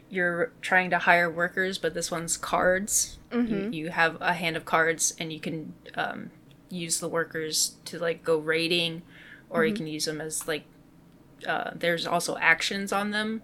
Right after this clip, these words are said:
Speaker 1: and you
Speaker 2: Mm-hmm.
Speaker 1: can use them as actions instead of using them to go raid.
Speaker 2: Gotcha.
Speaker 1: Um,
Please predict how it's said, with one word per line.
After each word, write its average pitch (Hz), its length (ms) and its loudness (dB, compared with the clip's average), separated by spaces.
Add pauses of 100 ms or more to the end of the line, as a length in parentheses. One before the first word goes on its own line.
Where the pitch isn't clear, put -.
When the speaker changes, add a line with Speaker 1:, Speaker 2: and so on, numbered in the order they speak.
(120)
Speaker 1:
and 160 140 -2
you 220 60 2
Speaker 2:
Mm-hmm. 208 100 2
Speaker 1:
can 156 260 -2
use 165 300 -8
them 156 180 0
as 156 220 -2
actions 156 540 0
instead 151 380 -4
of 160 400 -6
using 156 340 -8
them 151 180 -6
to - 160 -8
go - 180 -4
raid. - 360 -2 (120)
Speaker 2:
Gotcha. - 140 -20 (1500)
Speaker 1:
Um, 170 400 4